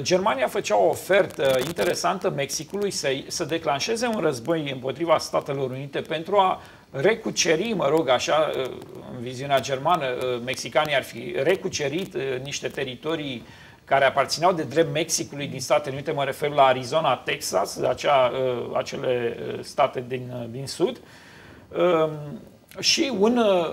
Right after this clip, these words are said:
ajutor consistent din punct de vedere financiar, însă Mexicul și-a dat seama că nu pot, uh,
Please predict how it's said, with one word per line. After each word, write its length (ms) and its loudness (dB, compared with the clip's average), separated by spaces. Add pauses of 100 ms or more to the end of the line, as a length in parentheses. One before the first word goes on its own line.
(220)
ajutor 420 2
consistent 680 0
din 120 -6
punct 180 -6
de 80 2
vedere 600 2
financiar, 800 2 (440)
însă 400 0
Mexicul 480 -4
și-a 160 4
dat 180 6
seama 400 2
că 380 0
nu 220 -2 (180)
pot, 360 2 (420)
uh, 60 -4